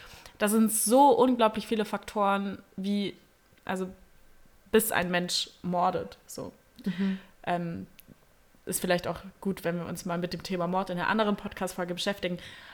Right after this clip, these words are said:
Speaker 1: Aber es geht letzten Endes immer um diese Wertung,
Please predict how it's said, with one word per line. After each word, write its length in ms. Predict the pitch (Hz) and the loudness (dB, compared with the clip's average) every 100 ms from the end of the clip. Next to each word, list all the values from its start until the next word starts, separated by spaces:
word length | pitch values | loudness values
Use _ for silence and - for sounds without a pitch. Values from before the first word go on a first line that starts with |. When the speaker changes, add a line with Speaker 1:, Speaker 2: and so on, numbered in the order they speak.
| - - | -18 6
Speaker 1:
Aber 460 | 208 220 185 180 - - | 10 10 6 0 -6 -8
es 200 | - - | -8 2
geht 420 | 240 277 269 - | 4 4 2 -2
letzten 260 | 196 - | -2 0
Endes 240 | - 190 - | -2 0 2
immer 220 | 233 247 | 6 8
um 100 | 220 | 8
diese 240 | 202 185 | 6 4
Wertung, 580 | 185 208 214 - 165 170 | 6 6 6 2 -4 -6